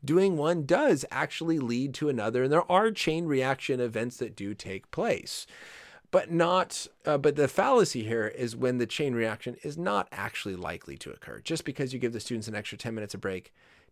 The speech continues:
does not mean that they're gonna become homeless or even ask the next few things. You can grant one and not another. Not a good reason to dismiss their request. Next up, weak analogy. Uh, when a comparison is made between things that are not comparable in relevant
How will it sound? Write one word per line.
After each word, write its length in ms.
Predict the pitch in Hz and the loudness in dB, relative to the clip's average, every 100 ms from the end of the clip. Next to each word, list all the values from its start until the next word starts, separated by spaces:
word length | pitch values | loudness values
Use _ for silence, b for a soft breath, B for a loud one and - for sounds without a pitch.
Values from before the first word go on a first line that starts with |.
| - | -8
does 160 | 131 | -4
not 380 | 131 123 107 - | -2 0 0 -4
mean 200 | 110 104 | -6 -6
that 120 | 101 | -4
they're 140 | 98 95 | -2 -4
gonna 200 | 90 78 | -4 -10
become 340 | 85 - 85 | -10 -10 -10
homeless 500 | 87 98 98 90 - - | -8 -8 -8 -10 -12 -10
or 120 | 107 | -8
even 240 | 107 104 98 | -6 -6 -6
ask 260 | 87 92 | -8 -8
the 80 | - | -10
next 220 | 92 90 | -10 -10
few 120 | - 87 | -12 -12
things. 320 | 104 101 95 | -10 -10 -10
You 60 | |
can 200 | 95 95 | -12 -12
grant 280 | 95 101 87 | -8 -8 -6
one 360 | 139 170 175 175 _ _ _ _ _ _ _ - - | 2 4 4 0 _ _ _ _ _ _ _ -16 -4
and 120 | 147 | 0
not 180 | 156 165 | 2 4
another. 360 | 185 156 110 - - - | 4 4 2 -6 -20 -6
Not 160 | 156 190 | 2 4
a 40 | |
good 140 | 175 156 | 4 4
reason 340 | 147 120 95 | 2 0 -6
to 140 | - 117 | -6 -6
dismiss 400 | 110 - 98 - | -6 -6 -10 -8
their 160 | 104 | -6
request. 520 | 98 95 85 - - - - - B B B B B B B | -6 -8 -10 -10 -14 -18 -20 -18 B B B B B B B
Next 220 | 170 175 220 | 6 8 10
up, 120 | 185 | 10
weak 140 | 165 | 8
analogy. 480 | 165 165 196 208 277 - _ _ - - - | 6 6 6 4 -4 -10 _ _ -20 -18 -6
Uh, 220 | 120 117 | 0 2
when 140 | 117 131 | 2 0
a 40 | |
comparison 480 | 139 139 233 262 226 | 0 0 0 0 0
is 120 | 190 | 0
made 260 | 196 240 - | 0 0 -2
between 380 | 110 - 170 196 | -8 -6 -4 0
things 280 | 165 175 | 0 2
that 140 | 165 - | 0 2
are 140 | 165 | 0
not 360 | 143 131 139 - | 2 0 -2 -2
comparable 640 | 165 143 135 131 101 98 | -6 -2 2 2 2 -2
in 220 | - 120 107 | -4 -6 -2
relevant 440 | 107 104 101 90 | 0 -2 -4 -10